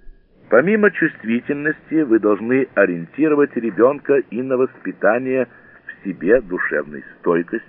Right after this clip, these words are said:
и высокой гражданственности. Воспитание становится главным делом вашей жизни, а хорошо воспитывать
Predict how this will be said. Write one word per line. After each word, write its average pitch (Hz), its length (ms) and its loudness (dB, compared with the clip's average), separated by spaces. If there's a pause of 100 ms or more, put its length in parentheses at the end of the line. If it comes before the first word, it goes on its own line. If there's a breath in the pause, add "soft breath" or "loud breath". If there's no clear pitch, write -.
и 73 80 -4
высокой 92 480 -6
гражданственности. 90 840 -8 (1080 loud breath)
Воспитание 208 680 2
становится 165 580 0
главным 143 720 0
делом 143 420 -2
вашей 117 400 -6
жизни, 113 280 -8 (880 loud breath)
а - 140 -4
хорошо - 400 -2
воспитывать - 560 -4